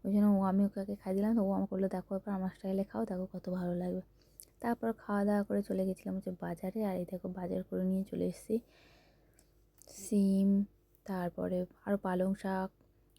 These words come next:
কুমড়ো, গাজর, বিনস, আর একটুখানি নিয়ে এসেছিলাম হচ্ছে লেবু, ধনেপাতা, শাক। আর আলুটা ওজন করে রেখেছিলাম, ওটা আমার বড়মশাই নিয়ে এসেছে।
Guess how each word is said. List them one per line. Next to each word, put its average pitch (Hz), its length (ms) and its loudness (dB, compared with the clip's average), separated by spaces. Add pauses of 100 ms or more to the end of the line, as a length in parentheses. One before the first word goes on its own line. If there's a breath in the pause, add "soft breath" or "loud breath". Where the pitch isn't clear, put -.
কুমড়ো, 196 600 6
গাজর, 190 640 0
বিনস, 196 720 4 (120)
আর 185 80 -6
একটুখানি 185 480 -4
নিয়ে 190 240 2
এসেছিলাম 190 320 -2
হচ্ছে 202 160 -2
লেবু, 185 420 0 (480 soft breath)
ধনেপাতা, 190 640 2
শাক। 190 540 -2 (460 loud breath)
আর 202 80 0
আলুটা 196 340 0
ওজন 196 280 0
করে 202 160 -2
রেখেছিলাম, 202 380 -2
ওটা 202 160 -2
আমার 196 100 0
বড়মশাই 190 480 0
নিয়ে 190 300 2
এসেছে। - 260 -4